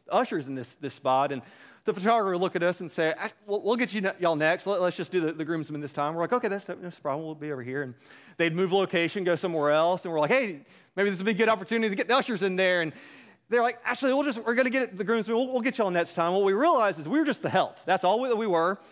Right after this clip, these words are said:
And so me and Michael bonded over basically the fact that we, we were just not quite good enough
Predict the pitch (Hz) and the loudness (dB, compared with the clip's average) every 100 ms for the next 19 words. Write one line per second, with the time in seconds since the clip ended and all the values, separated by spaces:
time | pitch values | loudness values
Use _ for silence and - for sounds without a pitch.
0 | - - - 175 165 190 175 202 208 196 | -20 -14 -4 -2 0 0 2 2 2 0
1 | 185 156 175 185 180 170 175 175 170 170 | 0 0 2 2 0 2 0 0 0 0
2 | 160 170 160 175 156 160 151 151 160 147 | 0 0 -2 -6 -2 2 2 2 -4 -2
3 | 165 156 - - 160 160 151 139 - 175 | -4 -4 -12 -6 0 0 0 -6 -4 -4
4 | 175 185 180 196 226 196 - 208 185 180 | -2 -2 0 2 2 -2 -2 2 2 0
5 | 139 143 196 170 147 131 123 - | -6 0 2 2 0 0 0 -4